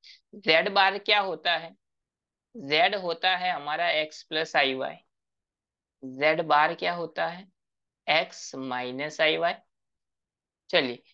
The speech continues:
इसकी जगह पे वैल्यू पुट कर देते हैं, mod I into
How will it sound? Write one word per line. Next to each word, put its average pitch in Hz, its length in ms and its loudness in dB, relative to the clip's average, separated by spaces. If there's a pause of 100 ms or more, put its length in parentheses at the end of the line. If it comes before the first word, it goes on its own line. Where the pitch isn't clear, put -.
(140)
इसकी 196 320 2
जगह 180 280 6
पे 185 180 -2
वैल्यू 151 360 2
पुट 156 200 -6
कर 156 180 -2
देते 156 280 2
हैं, 160 140 -4
mod 151 460 0 (340)
I 151 220 4 (240)
into 196 340 -4